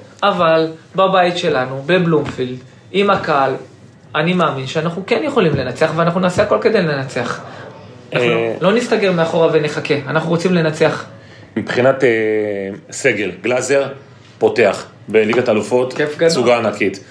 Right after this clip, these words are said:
Speaker 2: אתה רואה דניאל
Speaker 1: אוסקר,
Speaker 2: פרץ, אתה רואה את אוסקר
Speaker 1: אוסקר
Speaker 2: גלוך,
Speaker 1: מוסקי הגול.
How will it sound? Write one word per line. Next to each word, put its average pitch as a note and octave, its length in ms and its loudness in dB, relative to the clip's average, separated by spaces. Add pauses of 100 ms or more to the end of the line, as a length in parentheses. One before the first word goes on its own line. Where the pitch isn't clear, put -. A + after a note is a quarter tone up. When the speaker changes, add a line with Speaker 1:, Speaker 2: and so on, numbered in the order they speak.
(260)
Speaker 2:
אתה A2+ 160 2
רואה B2+ 180 4
דניאל C3+ 160 4
Speaker 1:
אוסקר, C3+ 140 -2
Speaker 2:
פרץ, A#2 400 2
אתה C#3+ 120 0
רואה B2+ 160 4
את C3+ 60 0
אוסקר C#3 200 0
Speaker 1:
אוסקר B2 140 4
Speaker 2:
גלוך, B2+ 180 2
Speaker 1:
מוסקי F3 200 0
הגול. D3 300 2